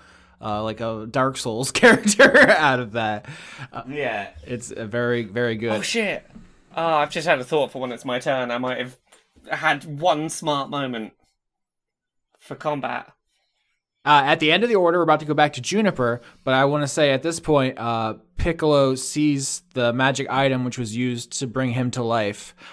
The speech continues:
Speaker 1: uh, and, uh, as a kind of, uh, legendary action is going to need to make a save to not turn on you all.
Speaker 3: <sighs> Oh.
Speaker 1: All right.
Speaker 3: Can I make any kind of roll to help them resist because new friend?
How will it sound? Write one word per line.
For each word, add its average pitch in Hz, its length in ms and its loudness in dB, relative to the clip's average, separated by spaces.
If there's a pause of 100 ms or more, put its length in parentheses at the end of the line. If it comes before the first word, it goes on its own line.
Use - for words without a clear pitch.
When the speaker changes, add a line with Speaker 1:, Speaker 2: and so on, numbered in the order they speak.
(120)
Speaker 1:
uh, 117 240 4
and, 110 420 -6
uh, 110 380 -6
as 135 240 -6
a - 20 -6
kind 147 300 2
of, 117 300 -2
uh, 104 280 -4
legendary 139 480 2
action 117 300 -2
is 107 100 -6
going 120 160 -4
to 120 60 -4
need 117 220 -2
to 117 60 -4
make 120 220 -4
a 117 60 -6
save 104 760 -4 (520)
to - 120 -8
not 113 240 -2
turn 131 300 -2
on 98 180 -4
you 90 160 -10
all. 90 440 -8
Speaker 3:
<sighs> - 0 - (1160)
Oh. 180 720 -12 (440)
Speaker 1:
All 147 180 -12
right. 180 160 -10
Speaker 3:
Can 240 200 0
I 233 480 2
make 226 340 2
any 214 220 4
kind 214 260 2
of 202 140 0
roll 214 320 4
to 240 120 0
help 208 340 2
them 208 200 -2
resist 190 640 0
because 190 640 -4
new 196 520 -2
friend? 175 640 0